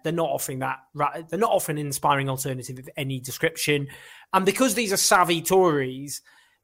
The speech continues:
what they do, as you, you said, is they actually just appropriate tinkering policies and repackage them as their own. So if Labour offers a very mild, modest tinkering package, the Tories will just take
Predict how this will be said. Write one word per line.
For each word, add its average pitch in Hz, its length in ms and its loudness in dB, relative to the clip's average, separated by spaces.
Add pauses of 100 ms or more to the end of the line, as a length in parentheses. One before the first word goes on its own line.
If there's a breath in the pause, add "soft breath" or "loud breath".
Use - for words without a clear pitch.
(160)
what 208 180 6
they 180 100 4
do, 160 320 4
as 143 180 2
you, 143 200 -6 (140)
you 147 140 -8
said, 165 240 2
is 135 120 -4
they 165 160 6
actually 196 300 2
just 151 200 -4
appropriate 139 840 2
tinkering 147 500 -2
policies 135 580 0
and 139 120 -4
repackage 143 520 -2
them 139 100 -8
as 127 80 -8
their 185 100 4
own. 170 120 4 (280 loud breath)
So - 100 0
if 175 80 2
Labour 247 280 8
offers 208 640 4
a 165 100 0
very 165 260 4
mild, 165 500 4
modest 175 420 2
tinkering 175 380 -2
package, 131 440 -6
the 156 100 -8
Tories 170 340 -2
will 151 80 -10
just 151 180 -10
take 175 360 -2